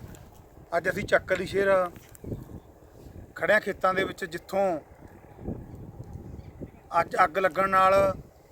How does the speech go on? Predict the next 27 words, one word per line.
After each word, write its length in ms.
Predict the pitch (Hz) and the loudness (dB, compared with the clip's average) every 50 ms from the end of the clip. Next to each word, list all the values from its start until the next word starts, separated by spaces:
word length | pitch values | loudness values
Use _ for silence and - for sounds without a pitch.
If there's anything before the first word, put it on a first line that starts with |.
| - - - - | -20 -20 -20 -20
ਪੰਜਾਹ 280 | - - - 180 202 202 | -14 -6 -2 0 0 0
ਸੱਠ 180 | 208 196 - 202 | 0 -2 -6 -6
ਕਿੱਲੇ 280 | - 208 190 196 202 190 | -4 -2 2 2 2 0
ਸੱਕੜ 360 | - - - - - 202 190 | 0 -6 -10 0 2 4 4
ਦੇ 300 | 190 208 214 208 202 196 196 - - - - - - - - - | 6 4 4 4 2 0 -4 -10 -20 -20 -20 -20 -20 -12 -8 -6
ਅਤੇ 160 | 180 165 202 | -2 0 0
ਇੱਕ 140 | 202 180 175 | -2 -2 -4
ਗਰੀਬ 260 | 165 180 180 202 202 175 | -8 -6 -4 -4 -6 -6
ਕਿਸਾਨ 320 | - 156 170 185 190 190 | -4 0 0 0 0 0
ਭਾਵੇਂ 280 | - 233 214 196 190 185 | 0 2 4 4 4 4
ਦਾ 80 | 190 185 | 2 2
ਬਿੰਦਰ 340 | - 180 165 151 180 190 | 0 -4 -6 -2 -2 -2
ਸਿੰਘ, 180 | 185 196 214 208 | -2 -2 -6 -6
ਪਾਲਾ 360 | - - 180 165 165 170 170 160 | -4 -2 -2 0 0 0 -2 -4
ਸਿੰਘ, 220 | 180 208 214 214 | -4 -4 -4 -4
ਸਨੋਪ 360 | - - 160 175 180 180 175 | -4 -6 -6 -4 -4 -4 -6
ਸਵਰਨ 340 | - - 170 170 160 165 165 | -8 -8 -6 -6 -6 -6 -8
ਸਿੰਘ 220 | - 185 196 208 208 214 175 156 - - - - - - - - - - - - - - - - - 147 | -10 -10 -6 -2 -2 -2 -2 -4 -6 -14 -20 -20 -20 -20 -20 -20 -20 -20 -20 -20 -20 -20 -20 -20 -6 0
ਦੇ 300 | 180 190 196 196 202 196 165 139 | 2 4 4 6 4 2 2 0
ਗਿਆਰਾਂ, 280 | 170 185 180 180 196 185 | 2 4 6 6 6 4
ਸਾਢੇ 280 | - 170 170 180 226 220 | 4 2 0 0 0 0
ਗਿਆਰਾਂ 240 | 196 202 190 185 175 | 0 0 0 -2 -2
ਕਿੱਲੇ 220 | 180 180 175 180 | -4 -6 -6 -6
ਨੇ 100 | 185 185 | -4 -4
ਜਿਹੜੇ 140 | 190 190 214 | -2 -2 -2
ਮੱਚ 280 | 196 175 160 - - - | -2 -4 -6 -6 -8 -6
ਕੇ 380 | - - 180 180 180 180 180 | -2 0 2 2 2 2 -2